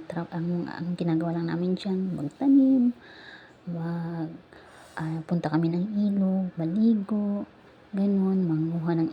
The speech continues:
isda, manguha ng mga hipon. Kaya kung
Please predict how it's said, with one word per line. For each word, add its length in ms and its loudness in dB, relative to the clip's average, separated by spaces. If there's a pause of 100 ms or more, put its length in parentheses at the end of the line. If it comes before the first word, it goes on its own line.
isda, 880 -4
manguha 480 0
ng 160 -2
mga 280 2 (100)
hipon. 840 0 (960)
Kaya 240 4
kung 480 2